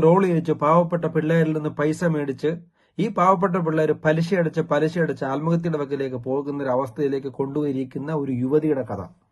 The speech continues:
യുവതിയുടെ കഥ പറയുമ്പം അയ്യോ, അതിനെ സപ്പോർട്ട് ചെയ്യാനും അങ്ങനെ ചെയ്യേണ്ട കാര്യമുണ്ടോ എന്ന് ചോദിച്ചുകൊണ്ട് പലരും മുന്നോട്ട് വരും.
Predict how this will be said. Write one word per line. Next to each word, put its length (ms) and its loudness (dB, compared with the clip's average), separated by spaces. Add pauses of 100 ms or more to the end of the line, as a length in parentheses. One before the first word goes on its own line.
(640)
യുവതിയുടെ 440 0
കഥ 260 2
പറയുമ്പം 520 -2 (460)
അയ്യോ, 360 0 (1080)
അതിനെ 300 4
സപ്പോർട്ട് 480 2
ചെയ്യാനും 560 2 (260)
അങ്ങനെ 260 2
ചെയ്യേണ്ട 260 2
കാര്യമുണ്ടോ 640 4
എന്ന് 140 0
ചോദിച്ചുകൊണ്ട് 460 0
പലരും 360 0
മുന്നോട്ട് 320 0
വരും. 340 -2